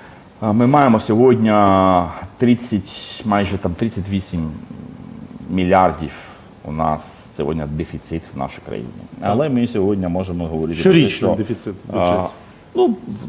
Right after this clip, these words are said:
Speaker 1: в, да, попередньому році було у нас тридцять сім, в цьому році там тридцять сім. Від тридцяти шести до тридцяти восьми, вона там змінюється. От. Е, що можу,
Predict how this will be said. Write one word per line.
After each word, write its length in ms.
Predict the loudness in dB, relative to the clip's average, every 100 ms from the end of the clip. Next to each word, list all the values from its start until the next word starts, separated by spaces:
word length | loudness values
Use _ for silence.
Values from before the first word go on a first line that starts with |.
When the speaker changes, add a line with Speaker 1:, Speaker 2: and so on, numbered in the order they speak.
| -8
Speaker 1:
в, 180 | -6 -2
да, 220 | 2 2
попередньому 520 | 2 4 4 2 2
році 260 | 2 2 0
було 180 | 0
у 40 | 0
нас 140 | -2
тридцять 340 | -4 -6 -6 -6
сім, 320 | -4 -4 -4 -12 -20 -20 -20 -20 -20 -20 -8
в 40 |
цьому 220 | -4 -2 0
році 220 | -2 -4
там 120 | -12 -8
тридцять 340 | -8 -8 -12 -14 -10
сім. 100 | -10 -12 -18 -20 -20 -20 -20 -20 -20 -20 -12 -2
Від 200 | 0 2
тридцяти 300 | 2 2 -4
шести 280 | -4 -2 -2
до 100 | 0
тридцяти 480 | -2 -2 -2 -2 -4 -8 -6 -6 -10 -16 -14 -6
восьми, 320 | -4 -2 -2
вона 220 | 0 -2
там 180 | -4 -6
змінюється. 500 | -2 0 0 -4 -10 -20 -20 -20 -20 -18 -20 -20 -12
От. 340 | -6 -4 -4 -8 -10
Е, 280 | -8 -10 -8
що 200 | 0 2
можу, 420 | 2 2 0